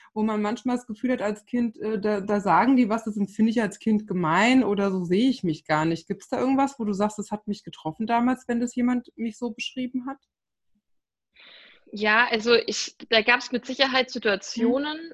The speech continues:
Speaker 2: ähm, sowohl, glaub ich, von damaligen Mitschülern als auch von Lehrern oder von,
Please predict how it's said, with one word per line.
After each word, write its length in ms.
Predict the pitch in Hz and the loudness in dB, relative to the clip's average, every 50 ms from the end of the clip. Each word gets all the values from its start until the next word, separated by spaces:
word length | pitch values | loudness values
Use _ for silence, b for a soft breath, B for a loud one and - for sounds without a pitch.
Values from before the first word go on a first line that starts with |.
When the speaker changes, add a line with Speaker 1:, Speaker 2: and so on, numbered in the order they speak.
| - - | -10 -4
Speaker 2:
ähm, 560 | - 226 233 240 240 240 240 240 240 240 240 240 - | 0 2 2 2 2 0 -2 -4 -4 -6 -8 -8 -8
sowohl, 480 | 220 - 220 196 202 220 247 262 262 240 | -8 -6 -4 -2 2 4 6 6 6 6
glaub 220 | 226 233 226 214 | 6 6 6 6
ich, 140 | 233 214 - | 4 0 -2
von 240 | - 240 226 220 214 | -2 0 0 2 4
damaligen 460 | 220 220 220 220 220 214 208 208 208 | 4 4 4 4 2 0 0 0 0
Mitschülern 580 | 226 247 - - - 277 262 254 269 262 262 254 | 0 -2 -2 -4 -4 -2 2 4 4 4 4 2
als 300 | - 214 214 220 - - | 2 0 0 0 0 0
auch 380 | - 208 214 214 214 214 214 - | 2 4 4 4 4 2 -2 -4
von 260 | _ - 214 208 208 | _ 0 0 2 4
Lehrern 840 | 208 214 220 233 247 226 233 226 226 226 233 233 233 226 226 220 - | 4 6 6 6 6 6 8 8 8 6 4 0 -4 -4 -6 -6 -8
oder 400 | - 196 202 196 208 202 202 202 | -10 -8 -6 -4 -2 -2 -2 -2
von, 600 | 196 - - 220 208 202 202 202 202 202 196 196 | -4 -6 -6 -4 -4 -4 -4 -6 -10 -10 -12 -12